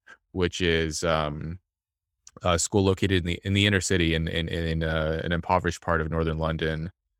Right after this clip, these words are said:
Um, more than half the kids are on free lunch programs. Like, you know, a lot of them are from sort of single parent homes, foster homes, those kinds of things. And this school is run like, like, ex-, like, like big,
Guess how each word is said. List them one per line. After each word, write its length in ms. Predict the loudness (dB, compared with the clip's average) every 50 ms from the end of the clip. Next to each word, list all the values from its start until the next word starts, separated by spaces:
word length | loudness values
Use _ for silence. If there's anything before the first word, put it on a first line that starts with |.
| _ _ _ _ -2
Um, 580 | 0 2 4 4 4 2 0 -2 -4 -6 -8 -6 -2
more 180 | 0 2 2
than 120 | 2 2 2
half 220 | 2 0 0 0
the 100 | -4 -6
kids 300 | -4 -2 -2 -2 -2 0
are 100 | 0 0
on 120 | 0 -2 -2
free 180 | -2 -2 0
lunch 260 | 0 0 0 -2 -4
programs. 760 | -4 -2 -2 0 0 0 0 2 0 -2 -2 -4 -6 -6 -4 -4
Like, 180 | -4 -4 -6 _ _ _ _
you 100 | -8 -4
know, 140 | -2 -2 0
a 40 |
lot 220 | 2 2 4 4 4
of 80 | 4
them 200 | 2 2 0 0
are 100 | 0 -2
from 340 | -2 -2 -2 -2 -2 -4 -4
sort 220 | -6 -4 -4 -4 -4
of 180 | -4 -6 -8 -12 -14 -10
single 260 | -8 -6 -6 -4 -2
parent 280 | 0 2 2 2 2
homes, 340 | 0 -2 -2 -2 -2 -4 -4
foster 340 | -2 0 0 0 -2 -4 -6
homes, 280 | -4 -4 -4 -4 -6 -8
those 100 | -8 -6
kinds 180 | -6 -6 -6 -6
of 80 | -4
things. 420 | -4 -4 -4 -4 -4 -6 -8 -8 -10 _ _ _ _ _ _ _ _ _ _ _ _ _ _ _ 2
And 560 | 4 4 4 4 4 4 4 2 2 0 2
this 180 | 2 2 2 2
school 340 | 0 0 2 4 6 6 4
is 160 | 2 2 2
run 640 | 2 4 6 6 6 4 4 2 0 -2 -6 -8 -8 -4
like, 420 | 0 2 4 4 4 4 2 -2 -6 -4
like, 160 | -2 -2 -2
ex-, 260 | -2 -6 -6 -8 -6 -2
like, 180 | -2 -2 -2 -2
like 120 | -4 -2
big, 200 | -2 -2 -4 -4